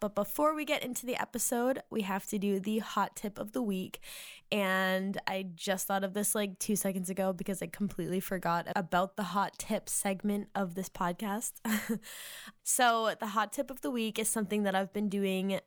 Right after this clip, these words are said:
for years. It is so amazing, and that is essential oil showers. So I always, before I get in the shower, just, like,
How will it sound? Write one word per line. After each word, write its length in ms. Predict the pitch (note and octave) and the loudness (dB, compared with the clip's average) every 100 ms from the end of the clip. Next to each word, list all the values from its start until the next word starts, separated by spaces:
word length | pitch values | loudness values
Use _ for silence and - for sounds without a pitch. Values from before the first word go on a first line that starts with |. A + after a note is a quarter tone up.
| - | -8
for 400 | - - F#3+ F#3 | -4 0 2 2
years. 800 | F#3 F#3 G3 G3 G3+ A3+ - - | 0 2 2 2 2 0 0 -2
It 160 | G3 F#3+ | -2 0
is 380 | F#3 F#3+ F#3+ - - | 0 -2 -2 -6 -8
so 640 | - - - - G3 G3 G#3 - _ _ _ - | -4 0 0 2 2 2 0 -6 _ _ _ 0
amazing, 760 | G#3+ G3 F#3+ F3+ G3+ G3+ G#3+ G#3+ - - | 2 4 2 2 2 2 0 -2 -12 -6
and 200 | - A3+ | -2 2
that 180 | G#3+ G#3+ | 4 2
is 260 | G#3 G#3 G3+ | 2 0 0
essential 520 | G#3 - G#3+ G3 A3+ - | 0 0 0 0 0 2
oil 240 | A3 A3 | 2 2
showers. 720 | A#3+ - F#3 E3+ F3 G3 A3 - | 0 2 2 2 -2 -2 -2 0
So 260 | - A3+ | 2 4
I 160 | G#3 G#3 | 6 4
always, 520 | F#3 F#3+ G3 G#3 A3 | 4 2 2 0 0
before 340 | - C#4 - G#3 | -2 -2 2 2
I 60 | |
get 180 | G3 G3 | 2 0
in 80 | G3 | 0
the 40 | |
shower, 480 | G3+ - F3+ F3 F#3 | -2 0 2 2 0
just, 320 | F#3 G3+ - | 0 0 0
like, 360 | F#3+ D#3 E3 - | 2 0 -2 -6